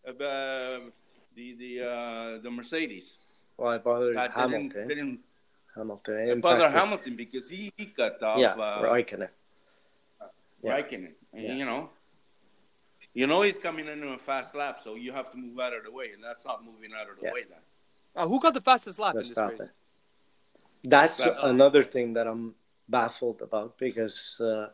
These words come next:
Speaker 2: didn't they put the soft tire on Vettel?
Speaker 1: But I don't think he wanted to go for the fast
Speaker 2: I
Speaker 1: lap.
Speaker 2: understand, but he's in fourth.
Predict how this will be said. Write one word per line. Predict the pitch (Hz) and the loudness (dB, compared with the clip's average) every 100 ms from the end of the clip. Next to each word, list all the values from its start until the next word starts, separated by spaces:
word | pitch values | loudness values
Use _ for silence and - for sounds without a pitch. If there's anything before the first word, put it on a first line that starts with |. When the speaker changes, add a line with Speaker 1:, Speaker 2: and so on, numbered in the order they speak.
| _ - - _ _ _ 123 | _ -20 -20 _ _ _ 8
Speaker 2:
didn't | 135 151 143 | 8 8 6
they | 127 123 120 123 - _ _ _ _ | 6 6 2 -2 -8 _ _ _ _
put | 131 127 - - | 2 2 0 -8
the | |
soft | - - 127 120 - | -4 2 2 2 -6
tire | 113 120 120 120 - | 0 4 6 4 2
on | 123 120 120 107 | -2 -2 -4 -2
Vettel? | 120 120 160 165 _ _ _ _ _ _ _ _ _ _ _ _ _ - | -2 0 -2 -2 _ _ _ _ _ _ _ _ _ _ _ _ _ -10
Speaker 1:
But | - 107 | -4 2
I | 135 | 4
don't | 139 117 | 2 0
think | 117 113 | -2 -4
he | 107 | -2
wanted | 107 104 95 | -2 -4 -6
to | |
go | 101 101 | -6 -6
for | - 87 | -6 -10
the | 87 | -2
fast | 123 | 0
Speaker 2:
I | 120 | 2
Speaker 1:
lap. | |
Speaker 2:
understand, | 123 120 - 151 143 104 | 2 0 4 4 4 2
but | 110 - | -4 -4
he's | 120 113 | -6 -2
in | 123 | -2
fourth. | - 147 160 107 - | 0 6 8 6 0